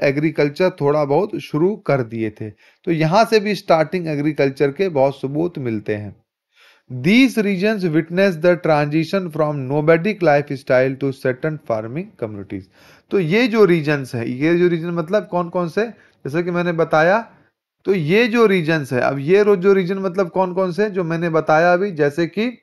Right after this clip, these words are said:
नॉर्थ वेस्ट में सुलेमान और किरथार, फिर गारो हिल्स जो कि नॉर्थ ईस्ट में है, उसके बाद विंध्यास, ठीक है, जो सेंट्रल इंडिया में है।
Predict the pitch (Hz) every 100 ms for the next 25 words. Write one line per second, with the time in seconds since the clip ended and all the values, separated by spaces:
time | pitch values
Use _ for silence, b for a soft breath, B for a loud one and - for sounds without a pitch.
0 | _ _ b b b - 143 175 202 202
1 | 175 180 175 185 220 - 175 175 175 170
2 | 170 170 151 135 131 117 117 101 92 _
3 | _ _ 190 202 139 147 160 202 185 160
4 | 156 - - _ _ _ _ _ _ _
5 | _ _ _ 135 151 190 214 151 139 135
6 | 151 139 139 143 143 143 _ _ _ _
7 | _ _ _ _ _ _ _ _ _ _
8 | _ _ _ - 156 - 202 190 196 170
9 | 143 147 147 151 139 139 131 _ _ _
10 | _ _ _ _ _ _ _ _ _ _
11 | - 156 160 156 151 143 139 156 151 151
12 | 143 139 135 135